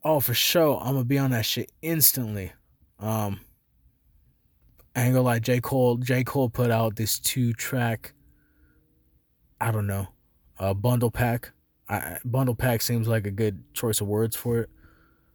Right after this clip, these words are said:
Um, I forgot the name of it, honestly, but it has Lion King on it and The Climb Back, or The Comeback.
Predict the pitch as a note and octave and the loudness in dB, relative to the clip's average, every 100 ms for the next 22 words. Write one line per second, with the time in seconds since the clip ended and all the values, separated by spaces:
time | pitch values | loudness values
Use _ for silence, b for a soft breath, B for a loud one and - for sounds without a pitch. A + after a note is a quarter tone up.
0 | b - G2 F#2+ F#2 A2 C#3+ C#3+ A#2+ A2+ | b -4 -2 0 0 0 4 4 2 0
1 | A2 G#2+ G2 G2+ G2 G#2 - G#2+ G2+ G#2+ | 0 -2 -4 -4 -4 -4 -4 -4 -2 0
2 | A2+ A2+ G2+ A2+ A2 G#2 A2 G#2+ G#2+ G#2+ | 0 0 -2 -2 -2 -4 -4 -4 -2 -2
3 | G#2+ D2+ F#2 F#2 E2 - _ - - - | -4 -6 -8 -8 -10 -16 _ -6 -6 -6
4 | - G2 F#2+ E2 A#1+ - - _ _ _ | -6 -4 -4 -6 -10 -12 -20 _ _ _
5 | _ _ _ _ - E2+ D#2+ - G2+ E2 | _ _ _ _ -10 -6 -4 -2 -2 -2
6 | A1+ A1 | -6 -8